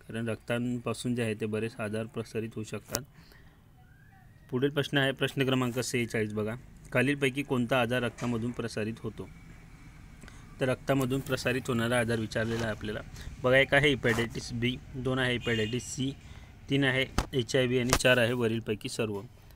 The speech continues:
तर यापैकी आपलं योग्य option कुठलं असणार आहे? तर आपलं योग्य option आहे option चार, sorry,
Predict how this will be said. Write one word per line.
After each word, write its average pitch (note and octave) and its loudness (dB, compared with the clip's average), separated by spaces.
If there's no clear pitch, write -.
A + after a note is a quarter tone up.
तर B2 -4
यापैकी C3+ 2
आपलं C3 2
योग्य A#2+ 4
option B2 0
कुठलं B2 0
असणार A2+ -2
आहे? G#2+ 0
तर D3+ -6
आपलं B2+ -2
योग्य A#2+ 0
option A#2+ -2
आहे A#2 0
option C3+ -6
चार, A#2 4
sorry, A#2 -4